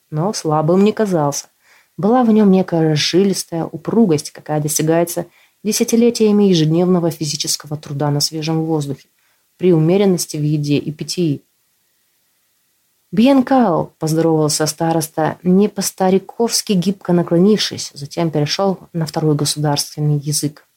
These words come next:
«Я желаю господам приятного аппетита и приглашаю их после ужина принять участие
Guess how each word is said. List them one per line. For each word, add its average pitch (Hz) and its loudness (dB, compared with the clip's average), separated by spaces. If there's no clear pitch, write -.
«Я 175 2
желаю 165 2
господам 151 -2
приятного 160 0
аппетита 233 -4
и - 0
приглашаю 180 0
их 285 -4
после 247 -2
ужина 247 6
принять 175 -6
участие 160 -6